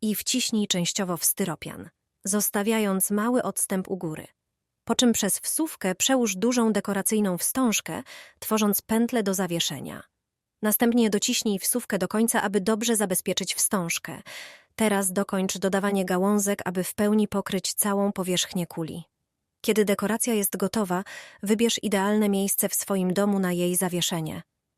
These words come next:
Aby nadać jej dodatkowego świątecznego uroku, możesz owinąć kulę lampkami.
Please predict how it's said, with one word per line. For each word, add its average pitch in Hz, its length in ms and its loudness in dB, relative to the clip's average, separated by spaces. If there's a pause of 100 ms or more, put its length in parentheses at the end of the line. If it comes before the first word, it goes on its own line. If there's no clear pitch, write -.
(380)
Aby 208 220 2
nadać 214 400 2
jej 196 200 0
dodatkowego 190 680 0
świątecznego 196 720 0
uroku, 196 520 -2 (460)
możesz 208 340 2
owinąć 214 500 2
kulę 190 240 0
lampkami. 175 640 -2